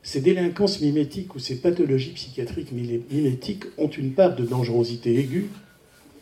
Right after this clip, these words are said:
car l'imitation les amène à des conduites réelles qui peuvent être délictueuses. Mais le traitement en est complètement différent et on peut dissiper assez vite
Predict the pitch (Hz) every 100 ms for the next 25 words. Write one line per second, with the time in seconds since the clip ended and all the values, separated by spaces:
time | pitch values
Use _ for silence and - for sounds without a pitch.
0 | - _ - 113 131 135 143 127 - 160
1 | 113 127 135 156 117 113 113 120 127 143
2 | 123 156 175 127 113 - - 117 - 175
3 | 123 139 131 - 135 117 120 - - -
4 | - - - - 123 135 135 - 196 202
5 | 202 151 139 - 226 226 156 - 170 131
6 | - 139 127 120 123 139 156 185 175 -
7 | - - 160 - 185 180 175 135 180 175
8 | -